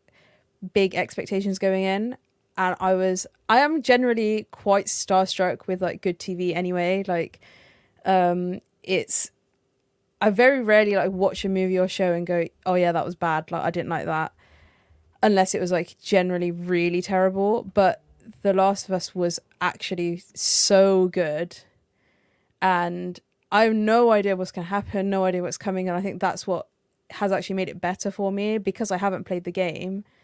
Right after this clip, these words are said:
It's kind of just like watching a really, really good T V show. Um,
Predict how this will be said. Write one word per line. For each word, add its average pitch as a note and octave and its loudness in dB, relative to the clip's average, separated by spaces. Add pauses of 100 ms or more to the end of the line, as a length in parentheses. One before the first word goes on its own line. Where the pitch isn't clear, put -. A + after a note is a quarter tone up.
(720)
It's G3+ 4
kind G#3 2
of G3 -6
just G3+ -6
like - -10
watching F#3 -2
a F#3+ -4
really, F#3 -2
really F#3 -2
good F3+ -4
T F#3 -10
V F#3+ -8
show. B3 -6 (600)
Um, G3 0